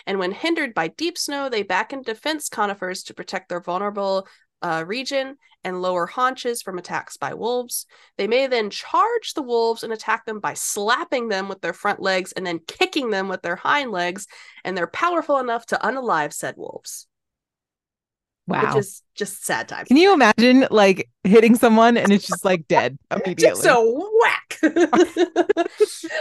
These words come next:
Speaker 1: I had a moose slap me right across the face.
Speaker 2: I died. It was
Speaker 1: I
Speaker 2: fine,
Speaker 1: died
Speaker 2: though.
Speaker 1: instantly. <laughs>
Speaker 2: Man.
Speaker 1: Insta kill. K O. It's just sad. Anyway, unfortunately,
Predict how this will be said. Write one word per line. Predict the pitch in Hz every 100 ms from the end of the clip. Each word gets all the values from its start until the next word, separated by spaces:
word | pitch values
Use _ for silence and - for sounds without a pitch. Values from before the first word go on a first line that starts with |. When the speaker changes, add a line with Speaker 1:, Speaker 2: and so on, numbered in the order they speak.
| -
Speaker 1:
I |
had | 330 359
a |
moose | 320 392 -
slap | 392 359 359
me | 294
right | 311 349 427
across | - 320 -
the | 269 -
face. | 285 277 - - 554 466 233
Speaker 2:
I | 220
died. | 180 135 147 -
It | 240
was | 330
Speaker 1:
I |
Speaker 2:
fine, | 330 226
Speaker 1:
died | 277 277
Speaker 2:
though. | 262
Speaker 1:
instantly. | 254 - 240 220 233 254 247 226 254 214 - 262
<laughs> | - - _ - _
Speaker 2:
Man. | 165 156 143 156 - _ _
Speaker 1:
Insta | 330 294 - 196
kill. | 220 208 156 139 160 - -
K | 311 294 254
O. | 214 175 180 214 -
It's | 285 -
just | 247 -
sad. | 170 151 165 _ -
Anyway, | 285 190 185 202 _ _ _ -
unfortunately, | 277 - 320 359 339 302 294 - - 302 277